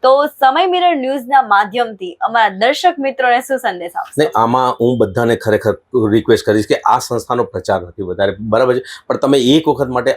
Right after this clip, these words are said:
Speaker 2: આ સંસ્થા તમે એક વખત જોવા માટે જાઓ.
Speaker 1: જોવા માટે.
Speaker 2: અને તમે જુઓ કે ત્યાં શું ટ્રેનિંગ આપે છે, કેવી રીતે આપે છે, બરાબર છે. તો હું તમને કહું, આજનો આપણો જે બર્નિંગ પ્રોબ્લેમ છે ને ઇન્ડિયાનો, આપણો ભારતનો, બરાબર,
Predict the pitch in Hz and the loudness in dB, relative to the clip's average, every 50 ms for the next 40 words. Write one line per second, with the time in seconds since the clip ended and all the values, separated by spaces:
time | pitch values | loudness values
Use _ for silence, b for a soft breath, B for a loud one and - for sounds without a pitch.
0 | - - 117 139 143 - - 123 110 - - 113 104 120 123 120 117 - 127 117 | -2 0 0 0 -2 -2 -6 -8 -6 -6 -6 -6 -4 -2 -2 -2 -2 -2 -2 -2
1 | 131 - - - 117 123 135 135 120 110 95 - 92 80 _ - - - - - | -2 -2 -2 0 2 2 4 4 2 0 -4 -4 -8 -16 _ -20 -20 -20 -20 -20
2 | - b b b b b 135 156 170 170 160 156 156 135 101 123 143 165 156 156 | -20 b b b b b 0 0 0 2 0 0 0 0 0 2 2 2 2 2
3 | 151 - - 131 131 - - 135 123 - - 110 110 117 113 110 104 - 107 104 | -2 -2 -2 -6 -6 -6 -8 -10 -8 -4 -4 -2 -2 0 0 0 0 -2 -4 -6
4 | 107 - - 104 104 101 98 95 - 95 87 82 - - 90 - - 110 117 127 | -6 -6 -4 -2 -2 -2 -2 -4 -6 -8 -8 -10 -10 -16 -18 -18 -10 -4 0 0
5 | 143 143 135 135 - - - - - - 165 170 175 - - - 139 147 143 165 | 2 2 2 0 -4 -8 -12 -14 -4 0 2 2 2 2 0 -2 -2 -2 0 0
6 | 160 160 156 160 165 151 - 107 107 110 117 139 165 160 135 127 - - 151 156 | 0 0 2 2 0 0 2 0 0 0 0 0 2 2 2 0 0 0 0 0
7 | 151 135 113 107 110 117 127 143 160 170 151 - 135 120 120 113 113 110 98 - | 0 -2 -2 0 0 2 2 4 2 2 2 0 -2 -2 -2 -2 -2 -4 -6 -6
8 | 117 110 113 107 98 95 95 95 95 98 98 95 - 113 104 87 80 82 110 113 | -4 -2 -2 -2 -2 -2 -4 -4 -2 -4 -4 -2 0 0 0 0 -2 -2 -2 -2
9 | - - 185 175 120 127 131 127 | -2 -4 -4 0 2 4 2 2